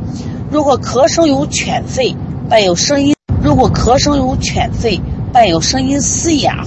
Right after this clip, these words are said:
呼吸困难，是肺肾阴虚、易毒、宫虎所致，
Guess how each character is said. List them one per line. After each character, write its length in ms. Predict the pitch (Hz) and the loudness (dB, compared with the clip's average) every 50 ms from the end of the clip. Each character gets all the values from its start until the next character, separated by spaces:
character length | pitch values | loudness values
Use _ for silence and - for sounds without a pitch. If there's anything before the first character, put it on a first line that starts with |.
| - | -6
呼 80 | - 240 | -4 -4
吸 160 | 240 - - | -4 -4 -4
困 300 | - - - - - 185 | -4 -4 -4 -4 -4 -2
难， 280 | 175 - - 123 123 - - - - - - | -4 -4 -2 -4 -4 -4 -4 -6 -6 -6 -6
是 180 | - - - 208 | -4 -4 -2 -2
肺 260 | - - - 247 202 185 | -2 -2 0 0 0 0
肾 260 | - 190 175 156 156 | 0 -2 -2 0 0
阴 180 | 170 185 185 | 0 0 0
虚、 320 | 180 - - - 180 170 - - - - - - | -2 -4 -4 -4 -4 -4 -4 -6 -6 -8 -8 -6
易 260 | - 254 262 240 202 170 | -4 -2 -2 -2 -2 -2
毒、 280 | - - 139 147 170 180 | -2 -2 -4 -4 -4 -4
宫 220 | - 233 226 233 233 | -2 -2 -2 -2 -2
虎 200 | - - - 151 | -4 -6 -6 -6
所 260 | 151 - - - - - | -4 -4 -4 -6 -6 -6
致， 200 | - - 156 131 | -6 -6 -6 -6